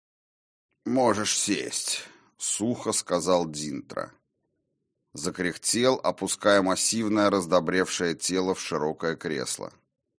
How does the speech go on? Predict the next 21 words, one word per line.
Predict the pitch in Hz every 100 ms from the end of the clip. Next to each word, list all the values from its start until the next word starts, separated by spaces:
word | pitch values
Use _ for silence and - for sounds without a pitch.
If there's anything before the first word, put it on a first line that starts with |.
| _ _ _ _
«Славно | - 175 160 147 147
притворяешься. | 147 170 170 170 160 104 73 - - _ _ _ _ _
Но | 80
я-то | 110 135 131 131
знаю, | 123 147 123
каков | 107 104 113 -
ты, | 123
когда | 104 101 104
без | 98 87
маскарада. | 98 - 107 107 85 67 - _ _ _
Старый | - - 104 101 98
волк, | 95 120 90 - - _ _
волк-оборотень. | 80 95 123 98 - - 139 95 80 - - - _ _ _ _ _ _
Смертельно | - 90 95 - 117 107 101
опасный, | 95 - 113 101 - 65 53 _ _ _ _ _
кого | - 87 101
боится | 95 104 117 -
даже | 104 113 110 113
хаос | - 127 131 123 -
во | 104 110
мне. | 110 104 69